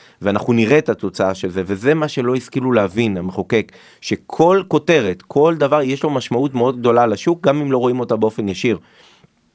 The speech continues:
ולכן אנחנו אומרים, רבותיי, תחשבו טוב לפני שאתם מפרסמים איזשהו חוק חדש,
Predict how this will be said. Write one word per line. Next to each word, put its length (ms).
ולכן 340
אנחנו 280
אומרים, 320
רבותיי, 340
תחשבו 420
טוב 220
לפני 240
שאתם 280
מפרסמים 580
איזשהו 360
חוק 260
חדש, 360